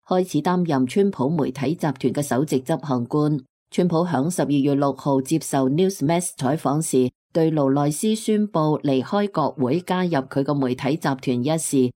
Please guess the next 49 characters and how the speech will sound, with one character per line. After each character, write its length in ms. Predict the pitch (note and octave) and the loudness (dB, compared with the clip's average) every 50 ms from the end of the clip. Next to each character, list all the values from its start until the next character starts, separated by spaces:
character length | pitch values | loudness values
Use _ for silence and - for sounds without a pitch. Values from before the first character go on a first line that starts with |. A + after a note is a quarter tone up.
| _ _ | _ _
感 200 | - C3+ C3 C#3+ | -4 -2 0 0
到 200 | D#3 D#3 D3 C#3 | 2 2 2 0
自 220 | C3 - C3+ C3+ B2+ | 0 2 2 2 2
豪。 360 | B2+ - C3 A#2+ A#2 A#2+ A#2 - - _ _ _ _ | 2 0 -2 -2 -2 -4 -6 -8 -12 _ _ _ _
佢 180 | - C#3 C3+ C#3+ | 0 0 0 0
稱 220 | D3 - F#3 F#3 F#3+ | 0 0 0 0 0
讚 280 | F3+ D#3+ D3+ D3 C#3+ | 0 0 0 0 0
勞 180 | C#3 B2+ B2+ B2+ | 2 2 2 4
內 180 | B2+ C3+ C3+ | 4 2 2
斯 160 | C3+ C3 - G3 G3 G3 - - | 0 0 0 2 2 2 2 0
將 220 | - F#3+ G3 G3 | 0 0 0 0
成 280 | G3 - - C#3 C3 B2+ | 0 0 0 0 0 0
為 220 | C3 B2+ B2 B2 A#2+ | 0 0 0 0 0
優 220 | C3+ F3 F3 F3 | 0 0 0 0
秀 260 | E3+ - - C3+ C3 | 0 0 0 0 0
C 180 | C3 B2+ - D#3 | 0 0 0 0
E 240 | D#3 D3+ D3+ D3+ D3+ | 0 2 2 2 2
O。 360 | D3 - D3+ D3+ D3+ C#3+ C3+ - _ _ _ _ _ | 2 0 0 2 2 0 0 -4 _ _ _ _ _
川 160 | - - F3 F3 | -2 0 0 2
普 140 | E3+ C#3 | 2 0
同 260 | B2+ - D3 C3 C3 B2+ | 0 0 0 0 2 2
勞 180 | C3 C3 B2+ | 2 2 2
內 220 | C3+ C#3 C#3 C#3 C#3+ | 2 2 2 0 0
斯 160 | C#3 - G#3 G#3 G#3 G3 | 0 0 2 2 2 2
都 180 | G3+ - G#3 | 0 -2 -2
係 120 | G3+ E3 C3+ | -2 -4 -2
企 160 | - C3+ C#3 | -2 0 0
響 220 | D3 D3+ C3+ D3+ F3 | 0 0 0 0 0
保 160 | - A#2+ C3 | 0 0 0
守 260 | E3 - - B2 D#3 | 0 0 0 -2 -2
派 240 | - - C#3 D3+ C#3+ | -2 -2 0 0 0
最 240 | C#3+ D3 D#3+ D3+ D3+ | 0 0 0 0 0
前 260 | D3 - C3 B2+ B2+ | 2 2 2 2 4
沿 200 | B2 B2+ B2+ B2 | 4 2 2 2
嘅 180 | A#2+ D3 D3+ C#3 | 0 0 0 0
人 180 | C#3 B2 A#2+ | 0 0 0
物， 80 | A#2+ A#2+ B2+ B2+ C#3+ D3+ - - _ _ _ _ | 2 2 2 0 0 -2 -4 -10 _ _ _ _
佢 100 | - D3+ | -2 -2
哋 80 | D#3+ D#3+ D3+ | 0 0 0
尤 200 | C#3+ C#3+ C3+ C3 | 0 0 0 0
其 220 | C3 C#3+ C3 C3+ | 2 2 2 2
反 260 | C3 C3 B2+ D3 G3 | 2 0 0 0 0
對 220 | G#3 G3 E3+ E3 D#3 | 0 0 0 0 -2
大 200 | - C#3+ C#3+ C#3 | -2 -2 -2 -2
科 220 | C3 - G3+ G#3 | 0 0 -2 -2
技 220 | G3+ - D3+ C3+ C3 | 0 2 2 2 2
公 200 | C3+ F#3+ F#3+ G3 | 2 0 0 0
司 240 | G3 - G3+ G3+ | 0 0 0 2
們 300 | G3 F#3+ D#3+ B2+ B2+ B2+ | 2 4 2 2 2 0